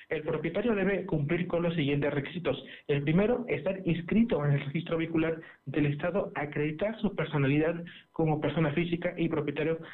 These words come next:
del vehículo. En el caso de las personas morales, el trámite debe realizarlo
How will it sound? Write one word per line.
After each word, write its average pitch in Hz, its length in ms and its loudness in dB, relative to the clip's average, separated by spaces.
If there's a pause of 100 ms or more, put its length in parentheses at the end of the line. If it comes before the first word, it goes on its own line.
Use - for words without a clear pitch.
(120)
del 147 220 0
vehículo. 175 380 2
En 160 120 0
el 151 160 0
caso 196 200 2
de 220 100 4
las 151 120 -2
personas 170 380 0
morales, 175 360 2 (280)
el 143 160 -2
trámite 185 340 2
debe 170 380 0
realizarlo 170 680 0